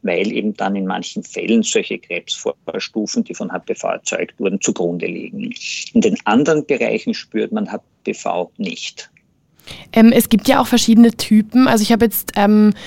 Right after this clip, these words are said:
Speaker 2: mal gelesen, es gibt über zweihundert Typen. Ich weiß nicht, ob das, ob das, ob die Zahl ja stimmt. Ähm, davon sind ja auch einige, ähm,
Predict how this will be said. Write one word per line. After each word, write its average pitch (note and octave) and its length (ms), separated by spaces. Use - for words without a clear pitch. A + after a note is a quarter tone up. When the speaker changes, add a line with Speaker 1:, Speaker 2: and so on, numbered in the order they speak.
Speaker 2:
mal G#3 120
gelesen, A3 320
es G#3 120
gibt - 340
über G#3 320
zweihundert G3+ 720
Typen. C4 360
Ich C4 140
weiß G3+ 140
nicht, G3 120
ob - 120
das, - 220
ob - 160
das, - 240
ob G3 100
die G#3 100
Zahl F#3+ 300
ja G3 120
stimmt. C4 840
Ähm, G#3+ 340
davon A3 360
sind A#3+ 200
ja A#3+ 160
auch G#3+ 220
einige, A3 600
ähm, G#3 320